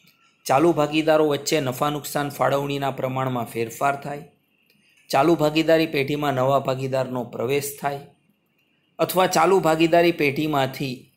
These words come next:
એક જૂના ભાગીદારની નિવૃત્તિ થાય અથવા મૃત્યુ થાય. હવે આપણને પ્રશ્ન એ થાય કે ચાલુ ભાગીદારો વચ્ચે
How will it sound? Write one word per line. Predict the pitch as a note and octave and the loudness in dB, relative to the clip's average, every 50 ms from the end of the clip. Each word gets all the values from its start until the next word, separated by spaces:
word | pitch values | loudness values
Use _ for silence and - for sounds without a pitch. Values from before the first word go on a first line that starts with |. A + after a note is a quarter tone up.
| _ - | _ -10
એક | D#3 D3+ C3+ - | -10 -10 -8 -8
જૂના | - C#3 C#3 D3 D#3+ E3 D#3 | -6 -4 -2 0 2 2 2
ભાગીદારની | C3 C3+ C3 C3 C#3 C#3+ C#3 D3 C#3+ C#3 C#3+ D3 C#3+ B2+ A2+ A2 | 0 0 -2 -2 -4 -4 -2 -2 -2 -2 -4 -6 -8 -8 -8 -6
નિવૃત્તિ | A#2 A#2+ C3 C#3+ D#3 E3+ E3+ E3+ E3+ - E3+ E3 | -6 -4 -2 0 2 2 2 0 0 0 0 0
થાય | - E3 D#3+ D#3+ D#3+ D#3+ - - - _ _ _ - | 0 0 0 0 -2 -4 -8 -20 -20 _ _ _ -6
અથવા | B2 A#2+ - - C#3 C3+ C3+ D3 D#3 - - - | -6 -6 -4 0 2 4 4 4 2 -2 -6 -8
મૃત્યુ | C3+ C#3 C#3+ C3+ - - - A#2 A2 G#2+ | -4 -2 -2 -2 -2 -4 -8 -8 -8 -8
થાય. | - - - G2 - - - _ _ _ _ _ _ _ _ _ _ _ _ _ _ _ - | -10 -12 -14 -16 -16 -16 -20 _ _ _ _ _ _ _ _ _ _ _ _ _ _ _ 0
હવે | G3 A3 G#3 D#3+ A#2 G#2 - - - _ _ _ _ _ _ _ _ _ _ _ _ _ _ _ _ _ _ _ _ _ _ _ - | 2 4 4 4 2 -2 -6 -14 -18 _ _ _ _ _ _ _ _ _ _ _ _ _ _ _ _ _ _ _ _ _ _ _ -6
આપણને | C3 C#3 F#3+ F#3 F#3+ F#3 | -4 -2 -2 0 0 0
પ્રશ્ન | F3 - C#3 C3+ C3+ C3 - - F3 | -2 -2 -2 -2 -2 -2 -4 -4 -2
એ | D#3+ C#3+ B2+ B2 A2 | 0 0 0 -2 -4
થાય | - - G#2+ G#2 G2+ - - _ _ _ _ _ _ _ _ _ _ _ _ _ _ _ _ _ _ _ _ _ _ _ _ _ _ _ _ _ - | -6 -10 -12 -10 -12 -12 -16 _ _ _ _ _ _ _ _ _ _ _ _ _ _ _ _ _ _ _ _ _ _ _ _ _ _ _ _ _ -2
કે | - F#3+ F#3+ G3 G3 G3 - - - - | 2 2 4 4 2 0 -4 -8 -12 -8
ચાલુ | - C3 A2+ B2 D3+ F#3+ G#3+ | -8 -6 -2 0 2 2 2
ભાગીદારો | F3 F3 F3 F3+ F#3 G3 G3 F#3 G3 G3 G3 G3+ F#3+ F3+ | 4 2 0 0 0 -2 -2 0 2 2 2 2 2 0
વચ્ચે | C#3 C3 C3 C3 C3 - - - E3 | 0 0 -2 -2 -4 -4 0 2 2